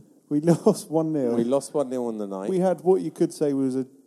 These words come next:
Speaker 1: a strong team on paper, Premier League experience-wise. Um, there was no one there that didn't play last
Speaker 2: We
Speaker 1: year
Speaker 2: lost
Speaker 1: for West
Speaker 2: one nil
Speaker 1: Ham.
Speaker 2: to a fat striker.
Speaker 1: He was, he is fat, but he,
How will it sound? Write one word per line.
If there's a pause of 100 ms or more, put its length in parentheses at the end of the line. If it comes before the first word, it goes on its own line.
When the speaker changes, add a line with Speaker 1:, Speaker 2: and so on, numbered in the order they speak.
(360)
Speaker 1:
a
strong
team
on
paper, (500)
Premier
League
experience-wise. (420)
Um, (440)
there
was
no
one
there (1500)
that
didn't
play
last
Speaker 2:
We
Speaker 1:
year
Speaker 2:
lost
Speaker 1:
for
West
Speaker 2:
one
nil
Speaker 1:
Ham.
Speaker 2:
to
a
fat
striker. (1700)
Speaker 1:
He
was,
he
is
fat,
but
he,